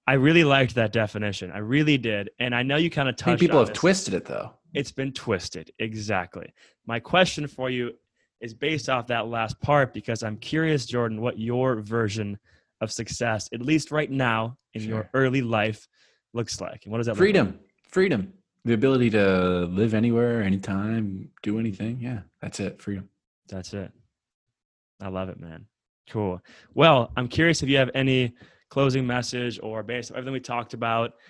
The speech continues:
Speaker 1: you know, listeners out there, young Gen Z, uh, any closing message or call to action for them you'd like to kinda leave with the audience? Uh,
Speaker 2: Yeah.
Speaker 1: I'd like to give you the floor to kinda say your
Speaker 2: Yeah.
Speaker 1: parting words, brother.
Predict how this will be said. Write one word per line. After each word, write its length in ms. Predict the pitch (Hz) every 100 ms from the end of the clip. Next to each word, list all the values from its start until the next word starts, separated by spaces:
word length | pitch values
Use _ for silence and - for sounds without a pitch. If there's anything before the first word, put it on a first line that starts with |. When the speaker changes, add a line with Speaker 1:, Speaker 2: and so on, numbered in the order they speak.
| _ _ _
Speaker 1:
you 120 | 123 117
know, 200 | 113 -
listeners 380 | 127 117 127 117
out 220 | 120 117
there, 220 | 123 120
young 380 | 113 117 120 117
Gen 260 | 113 117 110
Z, 400 | 107 117 113 110
uh, 280 | 110 110 113
any 200 | 120 131
closing 400 | 127 127 123 120
message 400 | 117 117 110 117
or 60 | 107
call 240 | - 113 110
to 40 |
action 420 | 104 110 - 107
for 120 | 104 104
them 220 | 107 104
you'd 100 | 110
like 140 | 107
to 60 | -
kinda 200 | 110 107
leave 240 | 104 113 110
with 120 | 107
the 160 | 110 107
audience? 540 | 107 107 107 104 -
Uh, 240 | - 107 104 -
Speaker 2:
Yeah. 180 | 90 113 -
Speaker 1:
I'd 60 |
like 160 | 113 117
to 80 | 117
give 180 | 120 113
you 60 | 110
the 60 |
floor 380 | - 113 110 110
to 80 | 101
kinda 480 | 107 104 104 104 104
say 320 | - 120 113
your 120 | 107 104
Speaker 2:
Yeah. 60 |
Speaker 1:
parting 280 | 110 104 104
words, 260 | 104 107 -
brother. 300 | 107 104